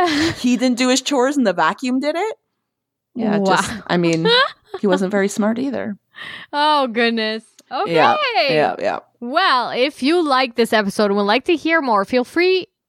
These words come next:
Speaker 1: to follow us on all social media networks at All Wine Aside. Is that what I say usually?
Speaker 2: I think so. Sounds right.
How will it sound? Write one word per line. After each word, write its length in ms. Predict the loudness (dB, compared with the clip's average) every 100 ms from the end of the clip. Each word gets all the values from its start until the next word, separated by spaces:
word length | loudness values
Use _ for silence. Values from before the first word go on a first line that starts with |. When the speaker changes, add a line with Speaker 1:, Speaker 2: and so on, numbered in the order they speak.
| _ _ _
Speaker 1:
to 560 | -8 -4 -2 -2 -2 -6
follow 760 | -10 _ -2 -2 -2 -2 -2
us 520 | -4 -6 -8 -14 _ _ _ _ _ _ _
on 120 | -2 0
all 80 | 0
social 280 | 0 0 0
media 160 | 0
networks 340 | 2 2 0 0
at 80 | 2
All 140 | 2
Wine 100 | 0
Aside. 280 | -2 0 0
Is 80 | 0
that 120 | -2
what 120 | 0
I 40 | -2
say 160 | -2 -2
usually? 320 | -2 -2 -4 -4 -10 -10 -6
Speaker 2:
I 60 |
think 240 | -2 -2 2
so. 180 | 2
Sounds 300 | 2 2 0
right. 160 | 0